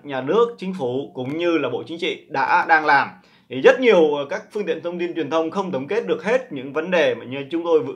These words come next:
cảm nhận và đưa ra những cảm nhận riêng của cái nhóm chúng tôi. Thì chúng tôi cũng xin gói gọn lại trong một vài cái ý như vậy để anh chị và các bạn có góc nhìn chung, để chúng ta thấy được rằng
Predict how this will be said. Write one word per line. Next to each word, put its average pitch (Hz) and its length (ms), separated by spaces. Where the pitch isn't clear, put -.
cảm 131 200
nhận 165 180
và 113 100
đưa 143 180
ra 160 200
những 127 160
cảm 123 180
nhận 135 180
riêng 170 280
của 110 340
cái 143 100
nhóm 151 200
chúng 165 100
tôi. 196 220
Thì 120 100
chúng 170 100
tôi 175 240
cũng 135 160
xin 160 200
gói 160 200
gọn 175 280
lại 80 200
trong 135 260
một 117 160
vài 110 220
cái 127 140
ý 156 160
như 175 120
vậy 139 280
để 110 120
anh 127 100
chị 127 140
và 110 160
các 143 60
bạn - 260
có 139 60
góc 170 220
nhìn 135 200
chung, 190 300
để 139 380
chúng 190 80
ta 180 120
thấy 165 200
được 185 140
rằng 139 320